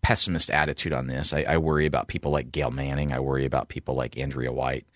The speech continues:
Worry about people like Jay Edwards and Bill Seitz. Bill Seitz, you know, he's not up for re-election. He's in the pockets of hospitals. Um, but who knows? Gary Click says they have the votes. They have the votes. This, I know the Senate will do it.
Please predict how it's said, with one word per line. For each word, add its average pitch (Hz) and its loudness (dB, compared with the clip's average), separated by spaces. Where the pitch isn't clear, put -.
Worry 76 4
about 71 0
people 71 -2
like 64 0
Jay 69 0
Edwards 67 0
and 50 -12
Bill 69 0
Seitz. 65 2
Bill 98 4
Seitz, 76 2
you 87 2
know, 78 6
he's 98 4
not 90 8
up 82 2
for - -4
re-election. 73 0
He's 82 0
in 78 4
the 65 -6
pockets - 2
of 67 -2
hospitals. - 2
Um, 73 2
but - 4
who 117 6
knows? - 2
Gary 92 6
Click - 0
says 92 2
they 95 4
have 87 8
the 82 -4
votes. 85 2
They 87 2
have 85 4
the 80 4
votes. 80 2
This, - -2
I 82 4
know 95 8
the 117 2
Senate 98 2
will 65 -6
do 60 -4
it. - -4